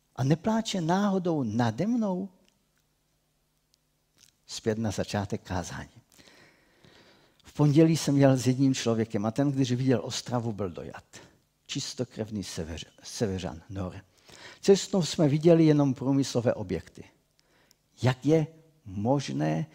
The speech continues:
mít rád takové město? Kdyby to byla cesta přírodou, pěknou krajinou, ale takto komíny, šachty, Hrušov, Přívoz. Co je na tom všem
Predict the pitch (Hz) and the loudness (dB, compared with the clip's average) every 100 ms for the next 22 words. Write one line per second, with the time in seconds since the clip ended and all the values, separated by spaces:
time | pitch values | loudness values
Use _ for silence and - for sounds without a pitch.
0 | - _ _ 127 135 120 120 123 143 - | -20 _ _ 0 2 2 0 0 -2 -4
1 | - 131 147 151 170 202 - - - _ | -8 -6 -4 -4 -2 -4 -6 -14 -20 _
2 | _ _ _ - 131 139 143 131 143 131 | _ _ _ -2 2 2 2 2 2 2
3 | - 123 - 104 - 127 139 135 139 139 | 0 -6 -4 -4 -2 -2 -2 -2 -4 -4
4 | 113 - 95 - 110 135 139 143 156 _ | -6 -6 -10 -4 0 0 0 -4 -8 _
5 | _ - 107 113 135 - - 120 139 160 | _ -6 -6 -4 -6 -6 -8 -4 -2 -2
6 | 170 175 175 160 _ _ _ - 135 - | -2 -4 -4 -8 _ _ _ -2 -2 -2
7 | - - 127 - _ _ _ - 101 127 | -12 -4 -4 -6 _ _ _ -10 -6 -6
8 | - 131 - - - 117 123 120 - - | -6 -8 -10 -10 -4 -4 -4 -8 -10 -18
9 | _ _ - _ _ _ - 156 165 165 | _ _ -20 _ _ _ 0 4 4 4
10 | 156 170 147 147 139 | 0 -4 -4 -4 -4